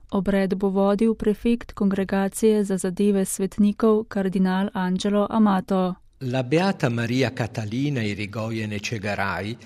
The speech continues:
Speaker 2: je originaria di Pamplona, dove nacque il venticinque
Speaker 1: Maria Echegaray se je rodila v Pamploni leta tisoč osemsto oseminštirideset.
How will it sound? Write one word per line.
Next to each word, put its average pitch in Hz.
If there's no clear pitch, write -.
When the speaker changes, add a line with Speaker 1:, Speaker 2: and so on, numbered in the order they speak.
Speaker 2:
je 127
originaria 143
di 117
Pamplona, 117
dove 117
nacque 143
il 107
venticinque 117
Speaker 1:
Maria 226
Echegaray 196
se -
je 190
rodila 214
v 214
Pamploni 214
leta 190
tisoč 220
osemsto 220
oseminštirideset. 196